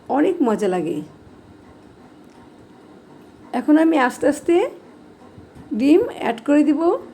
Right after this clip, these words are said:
পানি বলক চলে আসছে, কারণ এটা বলক চলে আসলে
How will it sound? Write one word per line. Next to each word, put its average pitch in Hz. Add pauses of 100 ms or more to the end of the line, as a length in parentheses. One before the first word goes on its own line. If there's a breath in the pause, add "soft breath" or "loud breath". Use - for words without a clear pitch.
(360)
পানি 254 (880)
বলক 254
চলে 320
আসছে, 330 (1800)
কারণ 277 (100)
এটা 294 (420)
বলক 277 (100)
চলে 311
আসলে 302